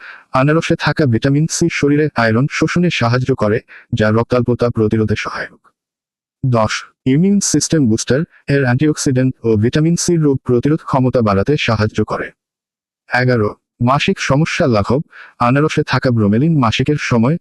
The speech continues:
পেশি সংকোচন কমিয়ে ব্যথা উপশম করতে পারে। বারো, চোখের স্বাস্থ্য। বিটা ক্যারোটিন সমৃদ্ধ হওয়ায় চোখের স্বাস্থ্য রক্ষায় সহায়ক। তেরো,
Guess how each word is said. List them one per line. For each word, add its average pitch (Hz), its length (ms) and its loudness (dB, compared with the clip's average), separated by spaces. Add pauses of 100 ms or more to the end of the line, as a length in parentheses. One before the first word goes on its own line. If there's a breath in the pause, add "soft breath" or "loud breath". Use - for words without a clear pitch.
পেশি 135 280 0
সংকোচন 139 500 0
কমিয়ে 110 340 0
ব্যথা 104 380 0
উপশম 120 400 0
করতে 101 280 -2
পারে। 107 260 -4 (760)
বারো, 107 320 2 (300)
চোখের 185 340 0
স্বাস্থ্য। 131 440 -2 (280 soft breath)
বিটা 135 280 0
ক্যারোটিন 156 440 2
সমৃদ্ধ 117 460 0
হওয়ায় 123 420 0
চোখের 156 240 -2
স্বাস্থ্য - 400 -2
রক্ষায় 113 340 -2
সহায়ক। - 420 -8 (480)
তেরো, 120 300 2